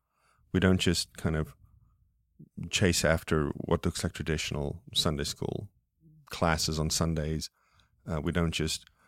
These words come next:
um, we're not just internally focused in our ministry, but we are very externally focused, from drilling water wells in South Sudan, uh, to being involved in the local I S D with lunch buddies and, and mentor programs, and,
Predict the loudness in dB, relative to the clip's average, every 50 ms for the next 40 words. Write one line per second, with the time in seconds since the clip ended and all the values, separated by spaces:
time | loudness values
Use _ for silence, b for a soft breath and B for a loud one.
0 | b b b _ _ _ _ -12 -10 -8 -8 -8 -10 -12 _ -4 2 4 6 6
1 | 6 4 2 2 2 2 2 2 2 2 2 0 0 0 2 2 2 2 2 0
2 | -2 0 -2 -2 0 0 2 2 2 0 0 0 0 -2 -2 -2 -2 -2 0 0
3 | 0 0 2 2 2 2 2 0 -2 -4 -4 -4 -4 -4 -4 -4 -4 -4 -6 -6
4 | -6 -6 -8 -8 -6 -6 -8 -6 -6 -6 -6 -6 -4 -4 -4 -2 -2 -2 -2 0
5 | 0 0 -2 -2 -4 -8 -8 -6 -6 -6 -4 -2 -2 -4 -4 -4 -6 -8 -6 -6
6 | -6 -6 -4 -6 -6 -8 -8 -10 -12 _ b b b b b b b b b b
7 | -12 -8 -6 -6 -4 -6 -6 -8 -8 -6 -4 -2 -2 -2 -2 -2 0 0 0 0
8 | 0 0 -2 -2 0 0 0 -2 -2 -2 -2 0 0 0 0 -2 -2 -4 -2 -2
9 | -2 -2 -4 -2 0 0 0 0 0 -4 -4 -4 -4 -4 -2 -4 -6 -6 -8 -8
10 | -8 -8 -8 -8 -6 -6 -6 -6 -4 -2 -2 -2 -2 -4 -6 -8 -6 -8 -8 -6
11 | -6 -8 -8 -8 -10 -10 -10 -8 -8 -8 -8